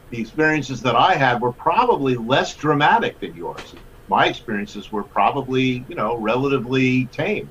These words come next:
compared to some of what you went through. But I believe they're real.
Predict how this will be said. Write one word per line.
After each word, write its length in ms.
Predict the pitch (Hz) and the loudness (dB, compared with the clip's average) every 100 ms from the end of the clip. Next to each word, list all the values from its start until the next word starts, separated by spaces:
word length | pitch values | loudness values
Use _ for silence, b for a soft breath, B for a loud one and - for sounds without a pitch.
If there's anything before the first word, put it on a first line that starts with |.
| - | -16
compared 300 | - 92 87 | -12 -12 -12
to 100 | - | -14
some 120 | 101 - | -16 -16
of 80 | |
what 220 | 85 87 - | -16 -16 -16
you 100 | - | -14
went 140 | - - | -16 -18
through. 140 | - - - - - - - - - - - - - | -20 -20 -20 -20 -20 -20 -20 -20 -20 -20 -20 -12 0
But 140 | 117 | 2
I 120 | 135 | 4
believe 340 | 185 135 107 104 | 2 0 -2 -4
they're 120 | 95 | -6
real. 320 | 104 - - | -6 -6 -8